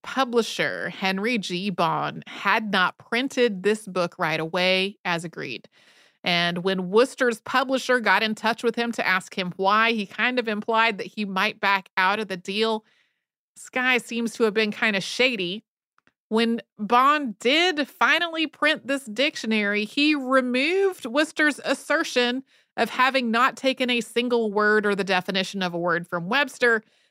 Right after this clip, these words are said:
and then added Webster's name to the title page.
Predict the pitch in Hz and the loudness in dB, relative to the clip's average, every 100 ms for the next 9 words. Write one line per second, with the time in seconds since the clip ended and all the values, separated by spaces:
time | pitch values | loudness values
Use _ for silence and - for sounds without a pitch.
0 | _ - 196 196 190 - - 202 269 302 | _ -4 0 2 0 -2 0 2 4 4
1 | 285 277 247 202 202 254 226 - 220 202 | 2 2 0 -2 0 0 -4 -2 0 0
2 | - 190 180 170 170 - 208 202 196 185 | -2 -2 0 -2 -8 -6 -2 -2 -4 -4
3 | 165 - - 214 208 160 - 110 82 - | -6 -4 -2 0 0 -4 -8 -10 -10 -12
4 | - | -14